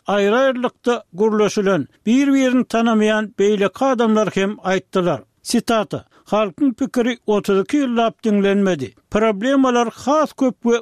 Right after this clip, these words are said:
gün-günden köpelýär. Soňky geçirilen maslahatda ýekeje problema hem aýdylmady. Diňe öwünjüräp, magtanmakdan başga zat bolmady." Sitataның soňy. Sitataның başy. Bu maslahatda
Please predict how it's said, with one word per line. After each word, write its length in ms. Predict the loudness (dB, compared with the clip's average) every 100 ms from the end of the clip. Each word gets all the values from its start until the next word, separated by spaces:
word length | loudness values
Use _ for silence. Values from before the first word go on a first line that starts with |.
| -2
gün-günden 520 | 0 2 4 2 0 0 -2
köpelýär. 600 | -2 0 0 0 -2 -4 _
Soňky 400 | -4 -2 -2 -2 -2
geçirilen 520 | 0 -2 0 0 -2
maslahatda 840 | -2 -2 -2 -2 -2 -2 _ -4 -4 -6 -10
ýekeje 580 | 0 0 2 -2 -2
problema 680 | -4 0 0 0 0 2 0 0
hem 180 | -2
aýdylmady. 760 | 0 0 0 0 0 0 -2 -6 _ _
Diňe 300 | 0 2 0 -4 _ -6
öwünjüräp, 680 | -2 2 2 2 2 0 -2 _ -6
magtanmakdan 840 | -2 -2 -2 0 0 -2 -2 0
başga 300 | 2 0 -2
zat 220 | 0 0 -2
bolmady." 540 | -4 0 2 0 -2 -6 _ -16
Sitataның 720 | -14 -4 -2 0 0 0 0
soňy. 280 | 0 0 0 -4 _
Sitataның 760 | -12 -4 -2 -2 -2 0 0 0
başy. 360 | -2 -2 -6 -6 -2
Bu 60 | 0
maslahatda 840 | 2 0 -2 -2 -2 -2 -4 -4